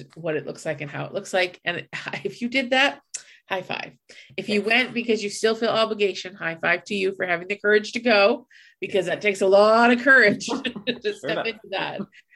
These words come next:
Speaker 1: And for those of you who didn't experience that because you created your own holiday around what is called Thanksgiving, I applaud you. Um, I had Friendsgiving, and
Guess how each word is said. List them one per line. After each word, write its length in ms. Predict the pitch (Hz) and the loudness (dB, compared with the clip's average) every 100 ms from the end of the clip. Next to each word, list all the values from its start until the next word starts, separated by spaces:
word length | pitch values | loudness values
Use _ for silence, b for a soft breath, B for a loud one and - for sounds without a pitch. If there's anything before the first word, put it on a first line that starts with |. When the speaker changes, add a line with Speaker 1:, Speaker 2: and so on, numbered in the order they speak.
| b - | b -6
Speaker 1:
And 140 | 208 | -6
for 140 | 202 214 | -4 -2
those 240 | 214 220 | -2 -2
of 80 | 220 | -4
you 220 | 220 214 | -4 -4
who 140 | 202 208 | -6 -6
didn't 280 | 262 247 | -4 -4
experience 680 | 254 247 - 208 196 190 190 | -6 -8 -4 -2 -2 -4 -8
that 340 | 175 170 165 - | -6 -6 -8 -14
because 360 | 160 156 156 | -14 -12 -10
you 100 | 165 | -12
created 500 | 165 170 165 165 156 | -14 -12 -10 -10 -10
your 220 | 147 156 180 | -12 -10 -6
own 260 | 196 190 _ b b b | -6 -8 _ b b b
holiday 640 | - 185 175 170 160 156 | -8 -4 -2 -2 -4 -4
around 520 | 165 160 160 156 151 160 - _ _ _ _ _ _ _ - | -6 -8 -8 -10 -12 -18 -20 _ _ _ _ _ _ _ -18
what 400 | 185 170 170 - | -12 -6 -4 -4
is 380 | 165 156 - _ | -8 -10 -16 _
called 300 | - 160 151 | -12 -6 -6
Thanksgiving, 640 | 156 156 - 156 143 143 - B B B - | -6 -8 -8 -6 -6 -6 -10 B B B -12
I 380 | 160 156 151 139 | -6 -6 -6 -8
applaud 480 | 156 - 147 131 - | -12 -8 -6 -6 -10
you. 280 | 107 - - _ _ _ | -14 -16 -20 _ _ _
Um, 540 | 151 147 147 151 151 139 _ - | -12 -8 -8 -8 -12 -16 _ -8
I 160 | 160 | -4
had 300 | 151 156 156 - | -4 -2 -4 -2
Friendsgiving, 720 | 175 185 202 240 262 294 359 _ _ _ _ _ B B B - | -2 -2 2 4 4 0 -6 _ _ _ _ _ B B B -6
and 500 | 170 165 165 160 | -2 2 0 -2